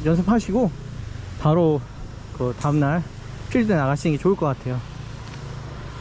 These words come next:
그래서 좀 기다린 다음에 이 친구 오면 전 타고 가겠습니다.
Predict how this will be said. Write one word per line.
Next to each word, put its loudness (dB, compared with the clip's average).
그래서 4
좀 4
기다린 4
다음에 6
이 0
친구 2
오면 6
전 2
타고 4
가겠습니다. -4